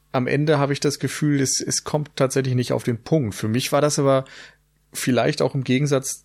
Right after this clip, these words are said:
dann zu deiner, äh, Wahrnehmung nicht die Stärke des Films oder nicht eine der Stärken des Films. Also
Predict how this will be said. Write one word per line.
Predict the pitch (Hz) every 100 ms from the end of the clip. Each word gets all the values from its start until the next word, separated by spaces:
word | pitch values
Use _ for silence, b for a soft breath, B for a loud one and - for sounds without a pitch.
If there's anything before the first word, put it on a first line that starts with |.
| _
dann | 123 123
zu | 117 - 117
deiner, | - 101 127 139 143 139 -
äh, | 131 123
Wahrnehmung | 123 131 139 139 135 135 B B B _ -
nicht | 127 139 -
die | 143
Stärke | - 131 139 160 135
des | 120 -
Films | 113 110
oder | 110 107
nicht | 113 -
eine | 113 143 131
der | 104
Stärken | 90 98 92 95
des | 92 90
Films. | - 92 90 92 -
Also | 98 104